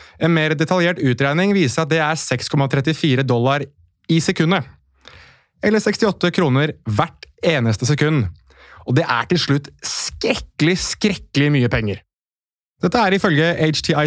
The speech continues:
C Sevens rundt det samme som Karim Benzema tjener i Al-Ittihad, og er dobbelt så mye som noen fotballspiller noensinne er blitt betalt av sin klubb i Europa. Samme kilde hevder at det er mer enn det årlige budsjettet til syv av tjue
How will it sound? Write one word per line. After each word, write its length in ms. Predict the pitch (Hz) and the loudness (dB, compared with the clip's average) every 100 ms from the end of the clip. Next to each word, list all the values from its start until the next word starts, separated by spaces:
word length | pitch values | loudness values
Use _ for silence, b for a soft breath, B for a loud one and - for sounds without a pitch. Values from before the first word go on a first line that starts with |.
| 139 | 0
C 140 | 151 | 0
Sevens 460 | 139 143 123 170 175 | 0 0 0 0 2
rundt 220 | 160 202 | 0 0
det 60 | 233 | 0
samme 220 | 220 175 151 | 0 0 0
som 140 | 180 | 0
Karim 300 | 170 143 147 | 0 0 2
Benzema 400 | 151 147 170 170 | 2 0 2 0
tjener 380 | 214 196 151 151 | 0 0 0 0
i 80 | 156 | 0
Al-Ittihad, 720 | 143 131 135 123 135 127 110 | 0 -2 -2 -2 0 0 0
og 120 | 131 185 | 0 0
er 160 | 202 120 | 0 0
dobbelt 340 | 160 160 262 233 | 0 0 0 0
så 140 | 240 | 0
mye 160 | 220 160 | 2 2
som 220 | 196 208 | 2 2
noen 300 | 220 180 190 | 4 2 2
fotballspiller 720 | 180 - 143 139 - 147 175 196 | 0 -2 0 0 0 0 2 2
noensinne 720 | 202 214 151 180 - 165 131 | 4 4 4 2 2 0 2
er 120 | 143 | 0
blitt 100 | 143 | -2
betalt 400 | 160 - 147 151 | -4 -2 -2 0
av 160 | 127 123 | -2 0
sin 160 | 147 | -2
klubb 320 | 139 - 175 117 | -2 0 2 2
i 60 | |
Europa. 460 | 120 117 98 123 110 B B B B B B | 2 0 0 -2 -2 B B B B B B
Samme 320 | - 185 165 180 | -2 0 2 2
kilde 260 | 202 165 | 2 2
hevder 240 | 185 139 147 | 0 0 0
at 80 | |
det 80 | 151 | 0
er 80 | 170 | 2
mer 240 | 165 131 | 2 2
enn 80 | 147 | 2
det 80 | 180 | 0
årlige 460 | 185 175 120 120 123 | 2 0 2 0 0
budsjettet 460 | 151 135 120 165 | -2 -4 -4 -2
til 100 | 175 | -2
syv 460 | - - 160 185 208 | -2 -2 2 2 2
av 220 | 147 165 170 | 0 0 -2
tjue 320 | - 190 | 0 2